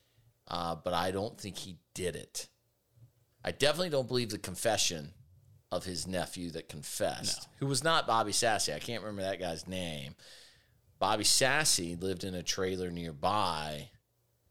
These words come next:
Speaker 1: and had all sorts of weird habits, if I'm remembering correctly. But anyway,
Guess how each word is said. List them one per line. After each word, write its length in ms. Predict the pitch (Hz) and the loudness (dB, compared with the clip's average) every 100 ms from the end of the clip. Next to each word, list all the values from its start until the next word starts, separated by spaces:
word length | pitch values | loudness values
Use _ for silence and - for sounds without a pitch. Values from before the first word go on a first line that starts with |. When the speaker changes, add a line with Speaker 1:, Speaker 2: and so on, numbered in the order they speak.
| _ _ _ | _ _ _
Speaker 1:
and 100 | 85 87 | -10 -4
had 140 | 85 | -2
all 120 | 80 | 0
sorts 320 | - 85 76 | 0 -2 -4
of 100 | 80 | -6
weird 220 | 78 78 73 | -4 -6 -4
habits, 580 | 76 65 65 - - - - | -6 -6 -10 -6 -6 -6 -12
if 80 | - | -12
I'm 140 | 76 | -10
remembering 420 | 76 78 73 69 | -10 -10 -10 -12
correctly. 440 | - 80 76 - - | -6 -4 -4 -6 -8
But 100 | 98 | 0
anyway, 320 | 131 87 76 | 2 2 -2